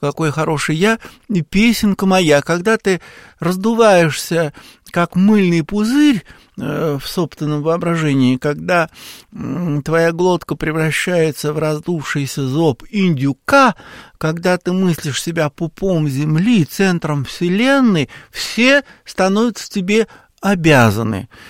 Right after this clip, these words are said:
Э, ты смотришь на всех, как на винтики, э,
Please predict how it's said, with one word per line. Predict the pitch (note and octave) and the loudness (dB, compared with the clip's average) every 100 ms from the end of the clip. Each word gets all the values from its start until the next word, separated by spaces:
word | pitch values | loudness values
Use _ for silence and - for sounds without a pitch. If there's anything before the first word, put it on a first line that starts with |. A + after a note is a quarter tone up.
| - - - | -20 -20 -10
Э, | B2+ F3 D#3 | -6 -4 -2
ты | F#3 | -2
смотришь | - G#3 A#3+ A3+ - | 0 0 0 -2 -2
на | F#3+ F#3+ | 0 0
всех, | - - B3+ A3+ - | -2 -2 -2 -2 -4
как | F3+ - - | -6 -4 -4
на | F3+ G3+ E3+ - - _ _ _ _ _ _ - | -4 -4 -6 -12 -20 _ _ _ _ _ _ -4
винтики, | C#3 D3+ G#3+ G#3+ - A#3 - B3 A3+ - - _ _ | 0 6 8 8 6 -2 0 -2 -4 -12 -20 _ _
э, | - - E3+ E3+ D3+ C#3 C3 | -8 -4 -2 0 0 0 -2